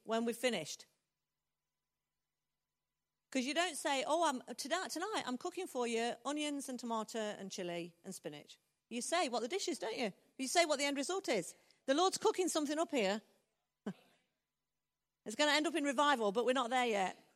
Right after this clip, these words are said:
He's doing something in getting some ingredients together. Hungry folks have inquiring minds. Would you agree? <clears throat> When will it be ready? Can I have a taste now?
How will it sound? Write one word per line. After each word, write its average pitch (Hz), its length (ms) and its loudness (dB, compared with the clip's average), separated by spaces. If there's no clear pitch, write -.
He's 233 100 -2
doing 285 220 4
something 262 500 0
in 240 160 0
getting 269 200 2
some 269 140 -4
ingredients 247 500 0
together. 208 360 0
Hungry 370 320 2
folks 240 480 6
have 254 300 4
inquiring 247 500 2
minds. 226 260 4
Would 240 120 2
you 254 80 2
agree? 226 380 4
<clears throat> 285 280 2
When 262 400 8
will 330 80 4
it 277 80 0
be 302 80 4
ready? 226 340 6
Can 277 180 0
I 285 40 6
have 285 80 4
a 285 60 2
taste 285 300 2
now? 233 420 4